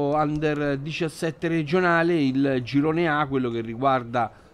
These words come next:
il, eh, raggruppamento della provincia di Viterbo. È un derby e ovviamente già di per sé ha un sapore del tutto particolare per le due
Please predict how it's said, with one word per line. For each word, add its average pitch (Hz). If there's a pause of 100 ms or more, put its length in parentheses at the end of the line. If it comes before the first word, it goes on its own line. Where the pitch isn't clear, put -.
(420)
il, 120
eh, 104
raggruppamento 147
della 151
provincia 156
di 147
Viterbo. 156
È 180
un 151
derby 127
e 113
ovviamente 113 (520)
già 120
di 131
per 143
sé 135
ha 127
un 127
sapore 131
del 120
tutto 135
particolare 123
per 123
le 127
due 131